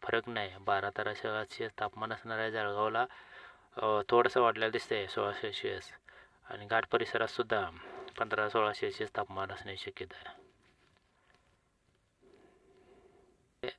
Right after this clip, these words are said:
सांगली जिल्ह्यात सतरा तारखेला पाहायला गेलं तर सतरा अठरा सेल्सिअस तापमान असणार आहे. घाट परिसरात तेरा चौदा सेल्सिअस तापमान असणार आहे. नाशिक, उत्तर महाराष्ट्रात तेरा चौदा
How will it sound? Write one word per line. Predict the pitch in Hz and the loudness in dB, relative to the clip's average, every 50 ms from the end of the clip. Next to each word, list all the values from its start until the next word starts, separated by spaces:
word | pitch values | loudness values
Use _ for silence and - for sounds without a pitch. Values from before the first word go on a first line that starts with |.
| _ - - - - - - - | _ -20 -20 -20 -18 -14 -14 -12
सांगली | - - - 120 120 120 123 131 | -4 2 2 2 4 4 2 4
जिल्ह्यात | 131 135 127 131 | 4 4 2 2
सतरा | 127 - 127 - 123 123 | 0 -2 -6 -2 0 2
तारखेला | 127 123 120 - - 123 120 | 2 2 2 0 0 0 2
पाहायला | - 123 120 117 113 117 117 | 4 4 4 4 4 0 0
गेलं | 113 120 123 117 107 95 95 - - - | 2 4 2 2 2 -2 -6 -6 -4 -4
तर | 113 - | -4 -4
सतरा | - - 113 - - 110 117 117 | -4 -6 -6 -4 0 4 4 4
अठरा | - - - 117 | 4 2 -4 -4
सेल्सिअस | 117 123 113 - - - - - | -2 -2 -4 -4 -6 -10 -6 -6
तापमान | 110 - - 113 117 113 113 | -6 -4 0 0 0 0 0
असणार | 113 - - 117 113 | -2 -2 0 0 2
आहे. | 117 117 117 - _ _ - - - - - - - - - - - - - - _ _ _ - - | 2 0 -2 -4 _ _ -20 -20 -18 -18 -18 -20 -20 -20 -20 -20 -20 -20 -20 -20 _ _ _ 0 2
घाट | 120 117 - - | 2 4 6 6
परिसरात | - 127 120 - 120 117 117 117 117 _ - - 120 117 117 - | 4 4 4 4 2 4 4 4 2 _ 2 2 2 2 4 2
तेरा | 113 113 110 117 117 | 2 2 2 2 2
चौदा | - 117 113 107 113 117 113 117 117 117 113 110 - - - - | 2 2 2 4 4 4 6 6 6 6 4 2 0 -4 -10 -4
सेल्सिअस | - 117 113 104 - 120 113 - | -2 -2 0 0 0 -2 0 2
तापमान | 107 101 - 107 110 110 110 | 0 0 0 -2 -6 -4 -4
असणार | 107 - - 117 110 110 | -6 -4 -2 -2 0 0
आहे. | 110 104 98 | 0 0 0
नाशिक, | 98 104 101 98 - - - - - | -2 -4 -4 -4 -4 -6 -4 -4 -4
उत्तर | 110 - - 113 - | -4 -2 -2 -2 -2
महाराष्ट्रात | 110 110 107 104 - - - - 110 107 _ - | 0 -4 -4 -4 -6 -6 -4 -2 -2 -2 _ -2
तेरा | 113 107 101 107 | -2 -2 -2 -2
चौदा | 101 - - 107 101 113 104 92 | -4 -2 -4 -2 0 0 0 0